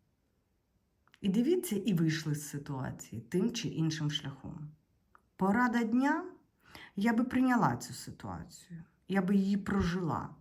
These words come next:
Я би заплющеними очима розгля-, розгледіла цю тупікову ситуацію і запитала себе,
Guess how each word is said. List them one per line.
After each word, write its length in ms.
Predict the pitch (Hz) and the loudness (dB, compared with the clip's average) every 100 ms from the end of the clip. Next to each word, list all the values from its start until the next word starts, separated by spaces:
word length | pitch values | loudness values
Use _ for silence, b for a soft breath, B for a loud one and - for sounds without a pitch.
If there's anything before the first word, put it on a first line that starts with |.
| B B B B B B | B B B B B B
Я 280 | 175 170 214 | -2 4 4
би 120 | 190 | 4
заплющеними 800 | 180 180 - 214 - 190 185 185 | 2 0 0 -2 -2 -2 0 2
очима 520 | 185 180 - 247 196 | 0 0 0 2 2
розгля-, 920 | 175 160 156 160 185 208 - 120 - | 2 2 2 2 2 0 -2 -6 0
розгледіла 920 | 180 196 165 131 208 226 147 131 131 123 | 2 2 0 0 0 2 0 -2 -6 -6
цю 240 | - - | -8 -8
тупікову 640 | 151 170 - 175 - 160 151 | -6 -6 -6 -6 -2 0 -2
ситуацію 680 | - 156 214 285 330 - 156 | -4 -6 -2 -2 -2 -2 -2
і 40 | |
запитала 680 | 151 156 175 - 202 190 175 | -2 -4 -6 0 0 2 -2
себе, 480 | - 175 175 220 | -4 -4 -4 -6